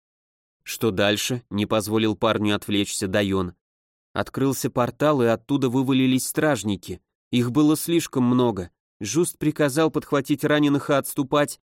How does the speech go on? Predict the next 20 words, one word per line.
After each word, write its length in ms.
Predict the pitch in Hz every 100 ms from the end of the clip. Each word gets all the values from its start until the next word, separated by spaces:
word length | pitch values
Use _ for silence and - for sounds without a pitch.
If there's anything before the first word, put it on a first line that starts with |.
| _ -
вот 260 | 98 127
и 40 | 135
все. 360 | - 95 85 - _ _ _ _ _ _ -
Он 200 | 113 101
выдохнул, 480 | 147 156 - 143
пытаясь 500 | - 131 139 135 123
изгнать 440 | 139 123 147 151 127
из 120 | 101
головы 340 | 110 113 113 117
кошмарные 580 | 113 - 117 110 110
воспоминания. 840 | 110 - 117 117 117 110 95 82 78 _ _ -
Герцог 460 | 90 165 160 165
вздохнул. 680 | 127 117 131 - 104 85 - _ _ _ _ _
«Бесполезно, 840 | 90 131 - 151 147 135 135 117 120
парень», 500 | 113 104 92 82 - -
так 220 | 120 117
и 20 |
хотелось 540 | 113 113 - 120 110 -
сказать 500 | 123 113 107 95 95
ему. 240 | 85